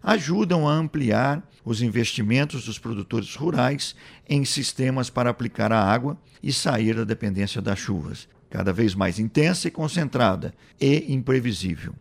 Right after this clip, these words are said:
O último levantamento da área irrigada, feito em dois mil e dez pela Agência Nacional de Águas, diz que cinco vírgula quatro milhões de hectares são irrigados no país, irrigando principalmente arroz, soja,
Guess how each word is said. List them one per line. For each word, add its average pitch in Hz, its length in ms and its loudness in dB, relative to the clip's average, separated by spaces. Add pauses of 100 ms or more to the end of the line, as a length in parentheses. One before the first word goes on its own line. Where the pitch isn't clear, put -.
O 175 120 2
último 247 240 6
levantamento 170 600 8
da 143 200 4
área 143 340 8
irrigada, 139 400 4
feito 147 260 2
em 139 40 0
dois 127 180 2
mil 143 120 0
e 135 40 0
dez 156 300 4
pela 143 180 4
Agência 139 380 0
Nacional 135 400 0
de 135 100 2
Águas, 139 480 6
diz 160 260 0
que 143 380 2
cinco 214 540 0
vírgula 160 340 6
quatro 170 800 4
milhões 139 680 4
de - 120 -4
hectares 151 640 2
são 151 260 -2
irrigados 131 560 2
no 131 100 -4
país, 113 540 0 (120)
irrigando 139 460 4
principalmente 131 720 0
arroz, 165 420 6
soja, 156 680 2